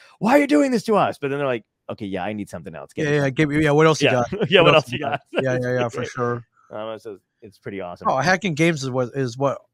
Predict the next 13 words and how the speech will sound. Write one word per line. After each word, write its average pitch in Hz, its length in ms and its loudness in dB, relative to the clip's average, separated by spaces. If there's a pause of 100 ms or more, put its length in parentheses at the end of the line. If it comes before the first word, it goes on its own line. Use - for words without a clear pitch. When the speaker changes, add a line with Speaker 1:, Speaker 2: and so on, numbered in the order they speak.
Speaker 2:
is, 139 300 -8
is 147 340 -2
half 156 220 2
of 151 80 -2
what 139 160 0
gaming 135 240 0
is 131 60 -2
all 127 120 2
about. 120 320 0
Speaker 1:
Yeah. 127 160 4
Speaker 2:
So, 117 120 -4 (200)
for 120 80 -8
sure. 110 400 -4